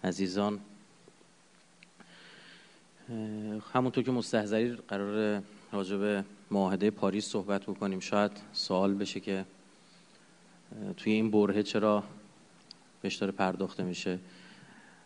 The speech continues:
اگر خاطرتون باشه، فکر می‌کنم تو همین سالن بود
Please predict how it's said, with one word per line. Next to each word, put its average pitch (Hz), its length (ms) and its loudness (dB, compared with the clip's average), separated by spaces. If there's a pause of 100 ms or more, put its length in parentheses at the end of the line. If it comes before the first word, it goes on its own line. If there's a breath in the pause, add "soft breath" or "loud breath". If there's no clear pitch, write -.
اگر 120 180 6
خاطرتون 110 580 2
باشه، 127 480 0 (220)
فکر 131 100 -4
می‌کنم 123 160 -2
تو 110 120 -8
همین 113 180 2
سالن 92 360 -2
بود 87 180 -6